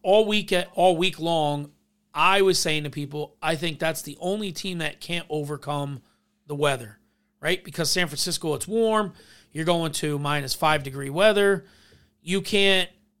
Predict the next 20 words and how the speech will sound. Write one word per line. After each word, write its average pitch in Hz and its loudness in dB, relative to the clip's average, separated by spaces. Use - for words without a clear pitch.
you 233 -4
can't 254 0
mimic 196 0
that. 131 -8
You 208 -6
can't 240 -4
turn 208 -2
ice 185 0
chillers 175 0
on 160 -2
in 156 -6
your, 147 -2
you 156 -6
know, 151 0
your 147 -2
practice 160 0
facility 139 -4
and 147 -8
mimic 143 -4
that. 127 -8